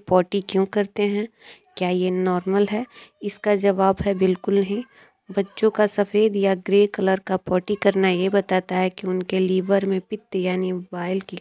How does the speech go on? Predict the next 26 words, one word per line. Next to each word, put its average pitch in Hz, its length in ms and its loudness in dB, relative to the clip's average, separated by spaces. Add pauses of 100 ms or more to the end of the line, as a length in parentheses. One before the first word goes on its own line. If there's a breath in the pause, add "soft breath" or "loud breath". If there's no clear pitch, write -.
कमी 190 300 -2
है, 202 200 -6 (440 soft breath)
जिसके 208 380 -4
वजह 196 300 -4
से 190 160 -8
उनका 185 300 -4
लीवर 190 520 -4
ठीक 196 240 -4
से 190 180 -6
वर्क 190 320 -6
नहीं 196 240 -4
कर 202 180 -4
रहा 196 360 -4 (360 soft breath)
और 202 180 0
वो 196 200 0
जो 202 240 2
भी 233 180 -2
फूड 202 320 0
आइटम 196 380 2
या 190 160 2
मिल्क 208 360 2
लेते 185 320 0
हैं 185 160 -4
उसे 185 240 -6
पचा 196 380 -2
नहीं 208 260 2